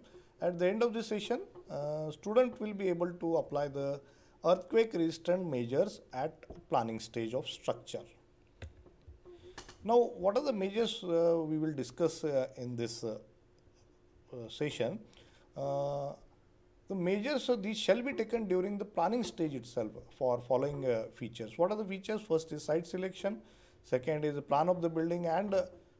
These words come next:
plan of the building, why it is important, the behavior of the building which is governed by plan, that is discussed in this, uh,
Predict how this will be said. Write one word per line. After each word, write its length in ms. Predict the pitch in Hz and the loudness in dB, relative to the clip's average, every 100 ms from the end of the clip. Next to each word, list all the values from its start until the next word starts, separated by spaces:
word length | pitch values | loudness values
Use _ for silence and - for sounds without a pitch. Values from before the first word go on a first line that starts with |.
| _ - | _ 6
plan 260 | 160 233 | 8 8
of 100 | 233 | 4
the 80 | 185 | 2
building, 260 | 175 175 170 | 2 2 4
why 140 | 165 | 6
it 100 | 160 | 4
is 100 | 147 | 2
important, 440 | 143 139 143 160 | -4 -2 -2 -2
the 60 | 160 | -6
behavior 480 | 127 120 165 220 226 | -4 0 0 2 0
of 140 | 202 | 0
the 80 | 190 | -2
building 600 | 185 143 143 156 202 196 | -2 -2 -4 0 0 -2
which 160 | 139 - | -6 -8
is 120 | 143 | -2
governed 320 | 120 185 226 | 4 4 6
by 100 | 180 | 4
plan, 320 | - 127 117 | 4 0 0
that 160 | 117 117 | -2 -2
is 80 | 139 | -4
discussed 520 | 117 - - 123 120 | -8 -10 -8 -8 -6
in 140 | 110 | -10
this, 240 | 104 95 | -10 -14
uh, 40 | - | -16